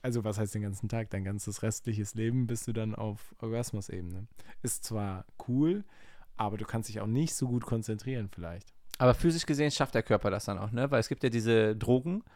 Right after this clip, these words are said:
Speaker 2: so, wo du ja deinen ganzen Endorphinspeicher wegballerst, so, ne? Und
Speaker 1: Ja.
Speaker 2: M D M A oder sowas. Und die Leute, die das dann nehmen, ähm, die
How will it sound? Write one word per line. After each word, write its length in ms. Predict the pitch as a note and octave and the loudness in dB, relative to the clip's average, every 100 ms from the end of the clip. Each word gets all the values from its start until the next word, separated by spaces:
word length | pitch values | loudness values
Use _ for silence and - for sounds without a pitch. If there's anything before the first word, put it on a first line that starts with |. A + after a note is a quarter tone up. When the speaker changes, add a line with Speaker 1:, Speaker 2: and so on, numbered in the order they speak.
| - - - _ | -20 -20 -20 _
Speaker 2:
so, 400 | B2 C#3 C#3+ C#3+ | 6 8 8 4
wo 240 | - B2 B2+ | 2 2 4
du 160 | B2 B2 | 6 8
ja 120 | A#2+ | 8
deinen 160 | B2 B2 | 6 4
ganzen 240 | C3 - | 0 0
Endorphinspeicher 800 | G2 B2 - D3 - A2+ A#2 G#2+ | 0 0 0 -4 0 0 2 2
wegballerst, 540 | A2 - A2+ C#3+ F3+ | 2 4 4 4 -2
so, 180 | - E3+ | -2 -2
ne? 220 | D3 G3+ - | 0 -4 -2
Und 260 | A#2+ A2+ | 2 4
Speaker 1:
Ja. 60 | G#2 | 4
Speaker 2:
M 120 | A#2 | 2
D 60 | A#2 | 4
M 120 | A2 | 2
A 120 | A#2+ | 2
oder 160 | - - | 0 0
sowas. 240 | - C#3 | 0 0
Und 80 | B2 | 2
die 40 | A#2 | 2
Leute, 260 | A#2+ B2+ | 2 2
die 80 | B2 | 0
das 160 | A2+ A2+ | 0 0
dann 160 | A2+ | 0
nehmen, 420 | A2 B2 D3 F3+ F#3 - - - - - | 2 2 0 -2 -6 -14 -20 -20 -16 -2
ähm, 300 | B2 A#2 A#2+ | 2 2 2
die 460 | B2 A#2+ A#2+ A#2+ | 4 6 6 4